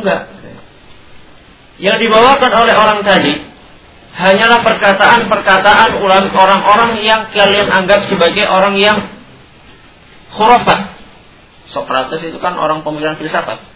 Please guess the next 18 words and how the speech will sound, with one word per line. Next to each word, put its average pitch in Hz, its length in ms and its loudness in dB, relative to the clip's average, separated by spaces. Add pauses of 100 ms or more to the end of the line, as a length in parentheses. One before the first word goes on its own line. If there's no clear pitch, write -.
(880)
Kemudian 196 560 -2 (2750)
dia 220 320 2
nggak 214 240 2
membawakan 202 400 4
hadis-hadis 214 480 -2
yang 214 240 -4
sahih, 208 400 0
yang 196 240 -2
dia 208 160 0
bawakan 208 320 4
adalah 220 160 2
hadis-hadis 202 480 0
yang 214 240 -2
dhaif 208 240 2
dan 214 160 -2
palsu. 233 400 2 (1200)
Akhirnya 127 320 -4
orang 151 400 -2